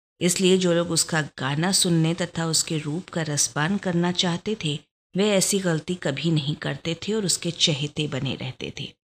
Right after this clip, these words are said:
जब ये पति चंपा का ऐलान अपनी पत्नियों को सुनाते,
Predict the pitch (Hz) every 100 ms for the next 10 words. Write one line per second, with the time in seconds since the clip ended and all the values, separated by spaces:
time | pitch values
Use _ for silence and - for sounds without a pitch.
0 | _ 165 220 220 214 240 226 214 220 220
1 | - 185 151 147 190 196 196 - 151 147
2 | 156 180 - 165 175 180 - 156 - 156
3 | 160 185 214 185 - 147 151 - 143